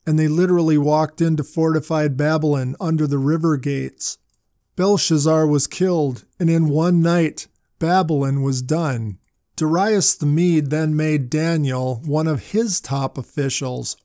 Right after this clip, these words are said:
which brings us to our last Sunday school story, Daniel in the lion's den. Now, mind you, this is eighty-year-old Daniel, a Judean captive in the nation of Babylon, taken over by the Medes and Persians,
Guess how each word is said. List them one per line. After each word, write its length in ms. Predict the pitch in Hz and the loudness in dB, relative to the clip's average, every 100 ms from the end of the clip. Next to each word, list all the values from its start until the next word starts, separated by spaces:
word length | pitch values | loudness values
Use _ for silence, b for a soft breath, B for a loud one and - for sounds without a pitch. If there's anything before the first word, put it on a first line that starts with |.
| _ _ - | _ _ -2
which 260 | 175 - | -2 2
brings 280 | 214 220 175 | 2 4 4
us 200 | 185 - | 2 0
to 140 | - 165 | 0 0
our 160 | 151 | 2
last 380 | 151 156 165 139 | 0 0 0 0
Sunday 340 | - 156 151 | 0 2 2
school 360 | 135 - 147 135 | 0 -2 -2 -2
story, 680 | - - 143 135 131 123 - _ _ - 156 | -2 -2 -2 -2 -4 -6 -10 _ _ -8 -4
Daniel 760 | 147 175 185 185 190 196 247 _ | -2 0 2 2 0 -2 -6 _
in 160 | - 156 | -4 -2
the 100 | 143 | 0
lion's 580 | 135 143 147 143 135 123 | -2 -2 -2 0 -2 -2
den. 500 | 139 131 123 120 113 _ _ _ _ _ _ | -4 -2 -4 -6 -10 _ _ _ _ _ _
Now, 200 | 170 180 | -2 0
mind 380 | 180 190 196 175 | 2 2 4 4
you, 320 | 143 143 139 - _ - | 4 2 0 -2 _ -2
this 340 | 156 208 - | 4 6 4
is 260 | 170 135 - _ - | 0 -2 -6 _ 0
eighty-year-old 880 | 185 180 160 156 156 156 151 143 | 2 2 4 4 2 2 2 0
Daniel, 680 | 131 135 135 135 127 123 - _ _ _ - | 0 -2 -2 -2 -2 -6 -8 _ _ _ -6
a 100 | 147 | -4
Judean 520 | 123 165 208 226 180 | 0 0 2 2 2
captive 640 | - 175 180 - 143 135 - | 0 -2 -2 -2 -4 -4 -6
in 140 | 190 | -2
the 60 | 156 | -2
nation 420 | 151 170 - - | 0 0 -2 -2
of 180 | 147 127 | -2 -2
Babylon, 680 | 143 156 147 135 127 127 123 _ - | -2 -2 -2 -2 -2 -4 -8 _ -6
taken 340 | 175 175 165 | -4 -2 0
over 260 | 156 156 147 | -2 -2 -2
by 300 | 139 143 139 | 0 -2 -2
the 120 | 135 | -2
Medes 480 | 139 156 175 151 135 | 0 0 0 0 -2
and 180 | 131 | -4
Persians, 640 | - 165 170 135 135 135 131 | -4 -2 -2 -2 -6 -6 -10